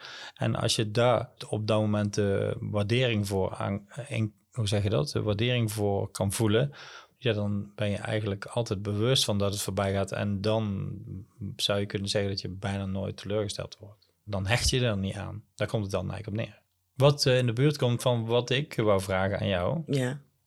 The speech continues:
Speaker 1: Hoe belangrijk is het om vaak aan de dood te denken? En of je dat doet en hoe je dat doet?
Speaker 2: Voor mij is het eigenlijk heel belangrijk. Ik denk heel vaak aan de dood.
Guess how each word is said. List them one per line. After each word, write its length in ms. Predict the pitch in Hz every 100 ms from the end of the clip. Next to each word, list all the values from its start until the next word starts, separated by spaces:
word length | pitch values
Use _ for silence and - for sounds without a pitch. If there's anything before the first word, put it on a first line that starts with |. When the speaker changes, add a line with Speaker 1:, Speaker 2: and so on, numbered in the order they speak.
| _
Speaker 1:
Hoe 220 | - 147
belangrijk 680 | 120 110 120 131 104 110 -
is 200 | 123 104
het 320 | 120 - - _ _
om 160 | - 110
vaak 360 | - 127 123 - -
aan 220 | 117 110
de 160 | 104 104
dood 200 | 120 147
te 100 | 110
denken? 380 | 143 160 92 92 _ _
En 180 | - 101
of 100 | 98
je 80 |
dat 200 | 95 95
doet 260 | 95 165 -
en 200 | 110 104
hoe 140 | 98 123
je 80 |
dat 160 | 113 92
doet? 340 | 107 - - _ _ -
Speaker 2:
Voor 240 | - 175
mij 240 | 180 226 240
is 160 | 165
het 160 | 151 147
eigenlijk 300 | 151 143 135
heel 200 | 143 139
belangrijk. 580 | 147 220 285 220 147 147
Ik 180 | 165
denk 200 | 160 160
heel 200 | 156 156
vaak 320 | 139 190 226 226
aan 100 | 202
de 100 | 165
dood. 400 | 156 127 127